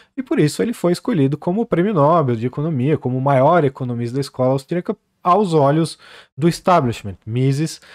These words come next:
foi relegado. Foi por conta disso, porque ele é o inimigo que eles escolheram, o Friedman e o Hayek. São, quando você, se você for falar de libertarianismo, o liberalismo clássico lá, eh,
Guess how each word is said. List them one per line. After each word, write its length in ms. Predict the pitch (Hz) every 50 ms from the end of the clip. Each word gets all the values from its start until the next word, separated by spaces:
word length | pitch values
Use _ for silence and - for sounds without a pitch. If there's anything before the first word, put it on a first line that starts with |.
| - _ _ _ _
foi 180 | - 139 135
relegado. 680 | 135 147 160 175 185 170 156 156 156 139 117 98 98 95 - _ _ _ _ _ _ _
Foi 100 | - 143
por 180 | 139 143 196 -
conta 340 | - - 151 147 - 196
disso, 420 | 175 180 185 156 - - - - 95 -
porque 240 | - - - - 123
ele 400 | 120 127 135 143 151 160 175 190
é 200 | 165 139 139 147
o 200 | 156 165 165 165
inimigo 360 | 180 220 233 170 147 143 147
que 120 | 147 -
eles 100 | 170 165
escolheram, 680 | 165 170 - - - 240 233 196 190 185 143 117 101 101
o 40 | 98
Friedman 800 | - _ - 135 139 170 190 180 175 196 190 202 220 220 233 - -
e 120 | - 160
o 80 | 185 185
Hayek. 480 | 170 185 175 170 143 120 - - 101 - _ _ - - _ _ _ _
São, 340 | - 127 123 135 151 160 156 - - _ _
quando 200 | - 117 113 107
você, 280 | 98 - - 131 127 117 104 104 - -
se 140 | - - 120
você 180 | 113 - 135
for 160 | 123 - 127
falar 540 | 107 - - 120 110 110 113 113 107 104 - - -
de 360 | 117 120 123 120 117 107 127 120
libertarianismo, 920 | 110 113 107 117 113 - - 107 104 101 95 107 135 170 190 160 117 110 110 107 104 98 98 101
o 60 | 101
liberalismo 680 | 101 104 107 101 110 107 107 101 101 110 117 104 95 -
clássico 680 | - - 104 98 117 156 185 170 131 - - - - 101
lá, 340 | 104 120 135 151 175 185 156 - - - - - _ _
eh, 200 | 107 113 117 110